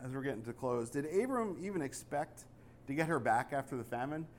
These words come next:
I think w-, maybe, I don't know, I always take it for granted when I see this area of Scripture because she does come back. We know the end of the story. But going in there, was Abram just like, "See you later, Sarai," <laughs> you know? Like, "You're one of Pharaoh's ladies now. Like,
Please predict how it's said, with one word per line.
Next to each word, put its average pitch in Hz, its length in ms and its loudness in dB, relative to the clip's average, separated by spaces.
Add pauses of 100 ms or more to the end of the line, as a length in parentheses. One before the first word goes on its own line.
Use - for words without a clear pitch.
I 139 60 -4
think 185 140 2
w-, 180 180 0
maybe, 160 340 6
I 147 60 0
don't 151 100 2
know, 127 100 6
I 127 100 8
always 151 160 6
take 147 140 0
it 131 80 -2
for 123 80 -2
granted 120 400 0
when 113 100 -4
I 113 60 -4
see 104 140 -6
this 113 120 -2
area 107 140 -2
of 107 60 -6
Scripture 123 320 -4
because 110 260 -2
she 120 80 -4
does 135 220 0
come 113 140 -4
back. 101 260 -2
We 110 80 -6
know 127 140 -2
the 120 80 -2
end 104 100 -4
of 104 60 -8
the 104 40 -10
story. 110 280 -4 (320)
But 151 100 0
going 247 180 6
in 262 120 2
there, 185 200 6
was 131 140 4
Abram 202 260 4
just 185 160 -2
like, 180 200 4 (560)
"See - 140 -4
you 156 80 4
later, 175 260 6
Sarai," 131 540 4
<laughs> - 60 0
you 156 100 4 (100)
know? - 100 -2 (440)
Like, 113 240 2 (100)
"You're 143 200 2
one 160 140 2
of 147 120 0
Pharaoh's 156 580 2
ladies 165 360 -2
now. 123 300 0 (560)
Like, 120 180 -2